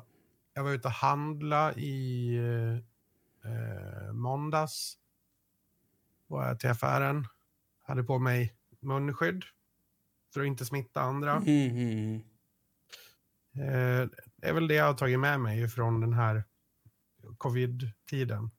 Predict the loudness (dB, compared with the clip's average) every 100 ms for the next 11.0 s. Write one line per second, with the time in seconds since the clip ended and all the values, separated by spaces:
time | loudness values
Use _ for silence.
0 | -8 -2 -2 -4 -18 _ _ _ _ _
1 | _ _ _ _ -20 -20 _ _ -4 0
2 | 2 4 4 2 4 4 4 2 2 0
3 | 2 4 4 4 0 0 -2 -2 -2 2
4 | 2 2 2 0 0 0 0 -2 0 0
5 | -2 -4 -6 -4 -4 -4 -4 0 0 2
6 | 0 -2 -4 -4 -4 -6 -10 -10 -10 -10
7 | -2 0 0 -2 -12 -8 -10 -6 -6 -6
8 | -4 -4 _ -10 -10 -20 -20 _ _ _
9 | _ -6 -6 -4 -8 -6 -6 -6 -8 -16
10 | -20 -20 -20 -14 0 4 6 6 4